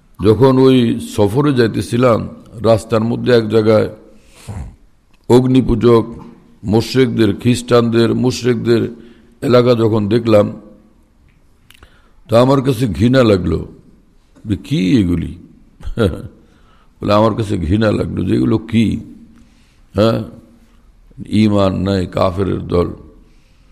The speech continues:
বলেন যে আমি এতটুকু আমার মনে খেয়াল আসতে, আমি ভাবতেই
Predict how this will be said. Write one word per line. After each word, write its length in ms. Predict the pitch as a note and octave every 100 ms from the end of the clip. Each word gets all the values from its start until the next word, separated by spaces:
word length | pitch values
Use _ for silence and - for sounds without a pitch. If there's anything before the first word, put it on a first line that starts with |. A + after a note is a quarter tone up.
| _ _ _ _ _ -
বলেন 240 | C3+ C#3+
যে 100 | C#3
আমি 240 | C3+ C#3+ D#3
এতটুকু 640 | C#3 C3 D3 D3+ C#3+ B2+
আমার 280 | B2 B2 C3+
মনে 300 | C3+ C3+ C3
খেয়াল 460 | A#2 - A2+ C3 C3+
আসতে, 480 | A2+ - - A#2+ G#2
আমি 240 | G#2 A#2+
ভাবতেই 720 | E2 F#2 F#2+ - D3+ C#3+ F#2+